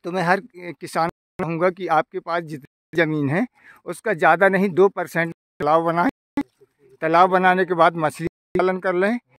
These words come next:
फ्री की आमदनी है, no wastage, वाटर हार्वेस्ट के काम आएगा,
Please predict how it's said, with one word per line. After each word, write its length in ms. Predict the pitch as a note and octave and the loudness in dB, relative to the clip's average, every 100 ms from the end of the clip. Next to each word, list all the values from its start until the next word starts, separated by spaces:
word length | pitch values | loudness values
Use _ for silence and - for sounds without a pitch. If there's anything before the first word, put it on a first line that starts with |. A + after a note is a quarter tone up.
| _ _ - | _ _ -2
फ्री 180 | B3+ | 0
की 160 | A#3+ B3+ | 0 4
आमदनी 480 | G#3+ F#3+ E3 D#3 D3+ | 4 4 2 0 -2
है, 380 | - _ _ - _ _ _ _ - | -6 _ _ -20 _ _ _ _ -8
no 240 | D#3 A3+ | 2 4
wastage, 480 | A3+ A3+ F3+ A3+ A#3 - _ - | 4 4 2 0 0 0 _ -20
वाटर 920 | - _ _ _ _ _ _ - G#3 | -20 _ _ _ _ _ _ 2 4
हार्वेस्ट 580 | F3+ F#3+ G3 - _ G3+ | 6 4 2 -4 _ -2
के 80 | G#3 | -2
काम 260 | G3 F#3+ | 0 -2
आएगा, 520 | F#3+ - _ - G3+ | -4 -8 _ 0 0